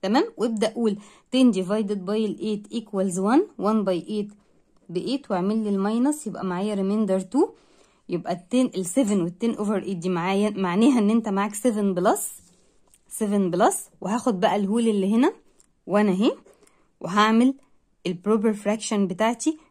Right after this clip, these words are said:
two over eight، والكلام ده equals، واجمع الهول على الهول، seven plus الوان eight، ونزل لي الفراكشن ال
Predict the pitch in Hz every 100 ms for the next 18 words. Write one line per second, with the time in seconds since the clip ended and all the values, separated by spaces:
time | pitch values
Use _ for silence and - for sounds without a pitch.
0 | _ - 262 202 220 262 294 285 269 -
1 | - - _ _ _ _ _ _ _ _
2 | _ _ _ _ _ _ _ - 180 -
3 | 170 185 214 233 269 - 208 190 - 185
4 | 202 220 196 208 247 233 233 233 226 202
5 | 233 233 208 214 233 233 233 285 285 -
6 | _ _ _ _ _ _ 233 240 202 -
7 | 185 185 170 226 226 208 196 214 - 196